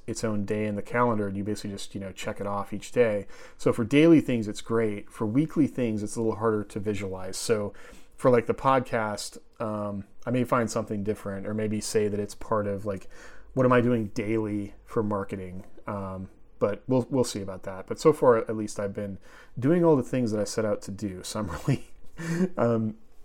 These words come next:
you know, we're a week into twenty nineteen. We'll see, we'll see how we're going. The other thing I did this week was, you know, because I was spending all this time trying to fix, uh, that ad that I had set up through Pa-, you know, through Patreon, it got me thinking about Patreon.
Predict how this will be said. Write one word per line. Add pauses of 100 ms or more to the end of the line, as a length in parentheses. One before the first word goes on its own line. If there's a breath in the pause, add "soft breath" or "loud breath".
you
know,
we're
a
week
into
twenty
nineteen.
We'll
see,
we'll
see
how
we're
going. (1200 loud breath)
The
other
thing
I
did
this
week
was,
you
know,
because
I
was
spending
all
this
time
trying
to
fix, (100)
uh,
that
ad
that
I
had
set
up
through
Pa-, (180)
you
know,
through
Patreon,
it
got
me
thinking
about
Patreon.